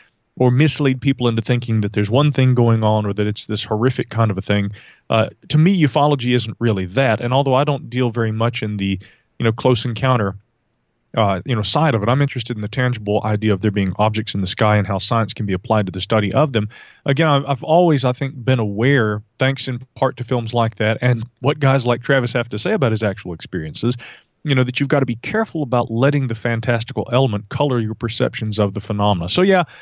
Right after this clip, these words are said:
I agree with you. It's kind of maybe beneficial, at least if, if you're speaking for myself here, that I didn't you know, get entirely saturated with that kind of media growing up. I came into this kind of going, "What's this all about?"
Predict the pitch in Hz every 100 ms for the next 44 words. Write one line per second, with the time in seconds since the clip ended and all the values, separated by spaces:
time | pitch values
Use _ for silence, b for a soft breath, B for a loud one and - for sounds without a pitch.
0 | B - 185 165 170 156 - 127 - 156
1 | 180 135 110 _ - 135 139 120 104 120
2 | 117 139 139 113 110 107 123 123 123 -
3 | 120 - 135 117 110 - 139 127 113 107
4 | 98 - 143 - 117 107 107 110 160 156
5 | - B B B B 139 127 123 135 123
6 | 135 - 135 131 - 151 147 131 - 127
7 | - 120 110 110 120 110 - 117 104 107
8 | 131 135 117 110 110 101 101 131 123 117
9 | 160 151 139 117 113 123 117 110 107 120
10 | 151 156 151 104 90 95